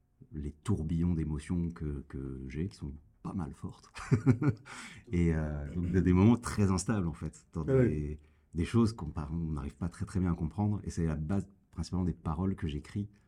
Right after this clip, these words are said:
Speaker 1: C'est toujours un peu soit cryptique, soit, euh, un peu, euh, symbolique. Euh, c'est, euh, c'est, j'aime bien aller là,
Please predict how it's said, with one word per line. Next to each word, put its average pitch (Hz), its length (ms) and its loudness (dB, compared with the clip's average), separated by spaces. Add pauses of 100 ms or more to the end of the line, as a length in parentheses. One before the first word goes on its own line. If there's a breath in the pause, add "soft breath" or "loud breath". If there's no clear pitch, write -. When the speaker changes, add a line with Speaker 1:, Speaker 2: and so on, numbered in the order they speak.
(140 soft breath)
Speaker 1:
C'est - 140 -20
toujours 80 220 -2
un 80 60 0
peu 87 280 -2
soit 85 200 -6
cryptique, - 600 -6
soit, 80 320 -4
euh, 71 480 -4 (580 loud breath)
un - 80 -6
peu, 80 440 2
euh, 71 60 -2
symbolique. 80 800 -2
Euh, 73 80 -4 (380)
c'est, 76 300 -6
euh, 73 60 -4 (220)
c'est, - 140 -8
j'aime 85 200 4
bien 98 260 6
aller 78 200 4
là, 76 180 -4